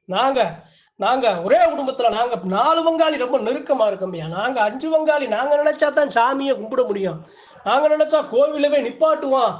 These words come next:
அப்படின்னு சொந்தங்களை வச்சு பேசுற அந்த ஒரு சில செயல் இருக்குல்ல, அந்த தெய்வத்துக்கு வெறுப்பை உண்டாக்கும். ஆனா எதுவுமே இல்லாம உண்மையும் நீதியும் நேர்மையுமா இருக்கிற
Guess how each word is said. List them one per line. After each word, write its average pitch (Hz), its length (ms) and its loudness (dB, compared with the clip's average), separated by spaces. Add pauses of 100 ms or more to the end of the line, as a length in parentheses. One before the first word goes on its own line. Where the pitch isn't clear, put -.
(560)
அப்படின்னு 208 560 -4
சொந்தங்களை 269 800 2
வச்சு 226 440 -4 (760)
பேசுற 277 540 0
அந்த 226 260 -4 (100)
ஒரு 208 200 -8
சில 196 220 -6 (200)
செயல் 220 400 -6
இருக்குல்ல, 196 300 -4 (680)
அந்த 196 340 -6
தெய்வத்துக்கு 220 720 -6
வெறுப்பை 269 500 -2
உண்டாக்கும். 185 540 -8 (680)
ஆனா 196 240 2 (960)
எதுவுமே 247 540 4 (160)
இல்லாம 247 540 2 (400)
உண்மையும் 240 580 0
நீதியும் 233 560 0
நேர்மையுமா 302 840 2
இருக்கிற 220 340 -6